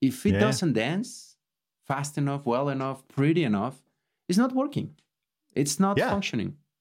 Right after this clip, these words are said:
Speaker 2: It may,
Speaker 1: So
Speaker 2: it may check the box in terms of button does do X. Check, yes. Box
Speaker 1: But I never
Speaker 2: appears.
Speaker 1: managed to do
Speaker 2: Check.
Speaker 1: X
Speaker 2: But
Speaker 1: because
Speaker 2: I
Speaker 1: it sucks.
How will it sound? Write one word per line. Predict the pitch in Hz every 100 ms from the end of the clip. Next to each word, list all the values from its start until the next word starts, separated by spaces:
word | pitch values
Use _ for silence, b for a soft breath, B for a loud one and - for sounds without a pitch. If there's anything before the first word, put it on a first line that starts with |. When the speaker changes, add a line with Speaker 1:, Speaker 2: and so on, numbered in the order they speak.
| _ _ _ _ _
Speaker 2:
It | 196 190
may, | 180 190 185
Speaker 1:
So | 123 107 -
Speaker 2:
it | 156 151
may | 156 175
check | 165 - 202 -
the | 147
box | 127 180 165 - -
in | 113
terms | 135 120 -
of | 110 - _
button | - - 131 120 120 - _
does | 127 117 110
do | - 110 110 110 _
X. | 104 - - - _ _ _
Check, | - 104 - -
yes. | 92 78 - - _ _ _ _ _ _ -
Box | 110 127
Speaker 1:
But | 131
I | 139
never | 147 156 165 170
Speaker 2:
appears. | 165
Speaker 1:
managed | 160 165 156 -
to | 135
do | 147
Speaker 2:
Check. | 156 120
Speaker 1:
X | - - _ _ _ _ _ _ _ _ -
Speaker 2:
But | 139
Speaker 1:
because | 156 143
Speaker 2:
I |
Speaker 1:
it | -
sucks. | 170 123 - -